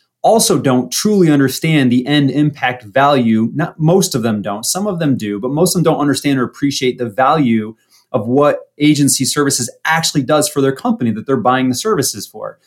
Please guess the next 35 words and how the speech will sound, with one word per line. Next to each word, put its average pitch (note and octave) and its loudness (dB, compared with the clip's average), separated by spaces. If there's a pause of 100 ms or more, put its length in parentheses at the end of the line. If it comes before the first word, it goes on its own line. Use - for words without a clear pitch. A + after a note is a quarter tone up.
(320)
And C#3+ 0
because E3+ 2
you E3+ 2
got D#3+ 4
these D#3 0
two F#3+ 0
sides E3 -2
that C3 -4
don't D#3 0
really E3 2
understand C#3 0
the A#2 0
value D3 2
of G#2+ 0
this, - -2
and C3+ 2
neither D#3+ 2
one F3+ 2
of D#3+ 2
them C#3 4
does B2+ 2
a A#2+ 0
good B2+ 0
job C3 4
actually B2 -2
communicating B2 0
it, A#2 -2 (300)
that's C#3 0
why D3 4
they're C#3 2
left B2+ 2
to A#2+ 2
differentiate A#2+ -2
based A2+ -4
on A#2+ -2